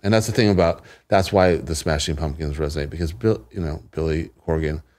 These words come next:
is an authentic person, you know, and, but same thing with, like, Archer Pruitt, these C and Cake guys, like, these, they're enigmas, and, like, there's so much mystique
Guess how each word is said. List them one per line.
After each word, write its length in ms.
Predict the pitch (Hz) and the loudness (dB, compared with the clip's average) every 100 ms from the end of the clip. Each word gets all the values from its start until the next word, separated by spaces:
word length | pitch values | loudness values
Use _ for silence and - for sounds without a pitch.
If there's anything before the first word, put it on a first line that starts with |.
| _ _ _ _ _ _ _ - | _ _ _ _ _ _ _ -4
is 180 | 82 80 | -2 0
an 80 | |
authentic 680 | 71 73 82 73 76 73 - | -2 -4 -4 -4 -6 -8 -14
person, 540 | - 78 76 - - _ _ - | -8 -6 -6 -8 -14 _ _ -20
you 60 | |
know, 200 | 71 80 - - | -18 -18 -20 -12
and, 240 | 78 76 | -8 -4
but 260 | 87 80 78 | -2 -4 -6
same 300 | - 82 82 | -2 -2 -2
thing 340 | - - 85 | -6 -4 -2
with, 140 | 76 76 | -2 -4
like, 120 | 76 | -6
Archer 340 | 62 80 - 76 | -6 -8 -8 -14
Pruitt, 440 | - 87 80 - | -6 -4 -2 -6
these 160 | 76 - _ _ _ _ - | -14 -16 _ _ _ _ -14
C 200 | - 90 | -2 -2
and 100 | 78 | 0
Cake 260 | 90 85 | 0 0
guys, 360 | 87 76 71 73 | 0 -2 0 -2
like, 200 | 69 - _ _ _ _ _ _ _ _ - _ | -6 -10 _ _ _ _ _ _ _ _ -20 _
these, 320 | - 82 78 - _ _ - | -6 -4 -4 -10 _ _ -2
they're 180 | 92 | 2
enigmas, 520 | 87 104 113 87 69 85 | 6 6 6 2 0 0
and, 100 | 85 | 0
like, 160 | 82 | 0
there's 280 | - 92 85 | 2 4 4
so 140 | - | 4
much 180 | 107 85 | 4 4
mystique 580 | 85 - - 117 110 | 0 -2 0 2 0